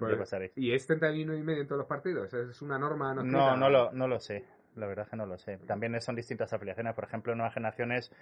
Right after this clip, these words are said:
Speaker 2: tienes que formar parte del P P. Aquí puedes militar en Juventudes y no militar en el pesoe.
Speaker 1: Sí, son
Speaker 2: Sí,
Speaker 1: o sea,
Speaker 2: son
Speaker 1: es, asociacionalmente
Speaker 2: organizaciones hermanas.
Speaker 1: están divididos. Vale, vale. Guay, guay. Eh... bueno,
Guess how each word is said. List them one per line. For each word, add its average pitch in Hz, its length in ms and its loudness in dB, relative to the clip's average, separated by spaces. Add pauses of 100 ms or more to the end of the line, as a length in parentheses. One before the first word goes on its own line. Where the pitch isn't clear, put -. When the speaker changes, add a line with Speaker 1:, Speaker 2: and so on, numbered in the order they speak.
(180)
Speaker 2:
tienes 117 260 -2
que 113 160 2
formar 113 320 0
parte 107 280 0
del 98 140 -4
P 92 140 -8
P. 117 200 4
Aquí 95 220 -6
puedes 110 240 -2
militar 110 280 -2
en 104 60 -8
Juventudes 110 460 -4
y - 20 -4
no 113 60 -4
militar 95 320 -6
en 92 120 -10
el 87 80 -12
pesoe. - 260 -6 (160)
Speaker 1:
Sí, 113 120 -8
son 113 760 -2
Speaker 2:
Sí, 101 180 -6
Speaker 1:
o 92 40 -10
sea, 104 160 -2
Speaker 2:
son 104 240 -4
Speaker 1:
es, 107 180 -8
asociacionalmente 113 500 -4 (320)
Speaker 2:
organizaciones 139 320 6
hermanas. 113 520 2
Speaker 1:
están 104 680 -6
divididos. 98 480 -2 (120)
Vale, 107 180 -2
vale. 92 200 -2 (460)
Guay, 135 180 4
guay. 131 360 2
Eh... 104 760 0 (300)
bueno, 147 320 6